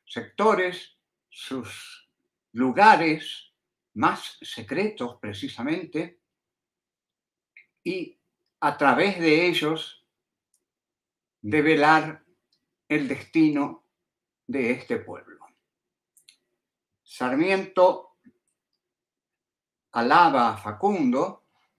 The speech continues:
desde la primera página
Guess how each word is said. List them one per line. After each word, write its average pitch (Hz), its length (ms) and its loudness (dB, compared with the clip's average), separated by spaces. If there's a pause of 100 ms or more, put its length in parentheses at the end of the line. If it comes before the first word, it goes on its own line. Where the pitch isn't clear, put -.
(480)
desde 101 640 -8
la 104 160 -16
primera 139 400 -4
página 127 600 -2